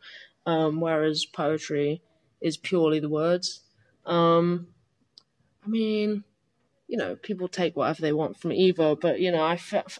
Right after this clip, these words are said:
I felt less kind of, I felt like I had less to lose in poetry,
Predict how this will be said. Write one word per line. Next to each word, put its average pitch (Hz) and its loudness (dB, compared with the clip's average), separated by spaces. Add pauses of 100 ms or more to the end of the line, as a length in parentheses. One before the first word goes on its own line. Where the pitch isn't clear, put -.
I 156 -2
felt 165 0
less 156 -2
kind 165 -6
of, 147 -6 (1000)
I 175 -20
felt 180 0
like 165 0
I 175 -4
had 165 -2
less 160 0
to 160 0
lose 156 -2
in 139 -4
poetry, - -8